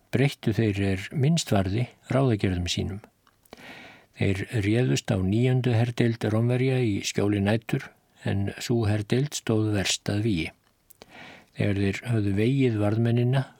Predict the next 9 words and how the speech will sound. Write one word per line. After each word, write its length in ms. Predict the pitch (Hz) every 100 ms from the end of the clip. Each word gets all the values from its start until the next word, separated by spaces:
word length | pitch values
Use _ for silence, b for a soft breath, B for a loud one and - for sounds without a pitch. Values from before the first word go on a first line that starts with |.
| -
ruddust 560 | 127 143 - 131 -
þeir 200 | 123 113 110
inn 100 | 101
í 100 | 90
herbúðir 680 | 90 113 - 135 123 135 - - b b _
þeirrar 360 | - 95 92 90 -
níundu. 520 | 95 101 113 110 139 - _ B B B -
Menn 200 | 95 95
urðu 300 | 95 92